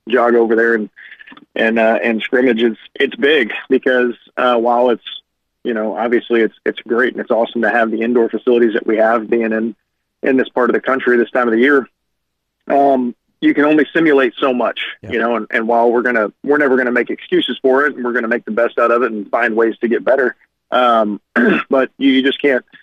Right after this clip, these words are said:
Speaker 1: um, you can't put a price tag on, on what it's, uh, for us, you know, being outside the last three weeks and being able to scrimmage and, and getting those,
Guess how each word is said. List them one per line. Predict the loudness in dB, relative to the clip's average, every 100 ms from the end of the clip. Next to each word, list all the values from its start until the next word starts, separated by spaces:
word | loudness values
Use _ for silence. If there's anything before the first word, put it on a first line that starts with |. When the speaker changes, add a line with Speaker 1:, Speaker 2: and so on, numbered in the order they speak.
| _ _
Speaker 1:
um, | -2 2 2 2 0 -6 -10 _ _ _ _ _
you | -4
can't | 0 -2 0
put | -2
a |
price | 0 -2 -2
tag | 0 0 0
on, | -4 -8 -6
on | -4 -2 0
what | 0 0
it's, | -4 -10 -20 _ _ _ _ _ _
uh, | -8 -8 -4
for | 0 0
us, | 0 -4
you | -2
know, | 0 0
being | 0 0
outside | -2 -2 0 2 2 -2 -2
the | 0
last | 2 0 -4 -2
three | 2 2
weeks | 2 0 -2
and | -4
being | -2 -2
able | -2 -4
to | -8
scrimmage | -4 -2 0 0 -2
and, | -6 -6
and | -6 -2 -2
getting | -4 -2
those, | -2 -2 -6 -12